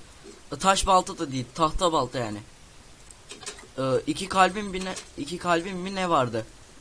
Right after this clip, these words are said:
Adamı yaktım, o kadar oltaladım ama hiçbir faydası olmadı. E, şu tarafa doğru gidelim. Yine de öldüm. E, şunları at. Altın kalsın. E,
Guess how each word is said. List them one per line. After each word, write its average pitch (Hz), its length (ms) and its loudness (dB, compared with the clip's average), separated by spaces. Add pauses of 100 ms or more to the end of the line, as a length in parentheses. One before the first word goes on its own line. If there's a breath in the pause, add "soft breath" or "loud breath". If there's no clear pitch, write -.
Adamı 180 320 2
yaktım, 185 380 4
o 180 80 -2
kadar 170 240 2
oltaladım 170 640 0
ama 175 180 -2
hiçbir 180 260 -8
faydası 151 500 -2
olmadı. 156 560 -2 (1120)
E, 131 40 -6 (540)
şu - 180 -10
tarafa 131 300 -6
doğru 123 140 -2
gidelim. 123 360 -6 (680 loud breath)
Yine 156 320 -2
de 180 100 0
öldüm. 131 380 2 (1600)
E, 117 60 -12 (260)
şunları 123 440 -10 (380)
at. 127 340 -12 (520)
Altın 127 360 -6
kalsın. 123 320 -10 (460)
E, 123 40 -6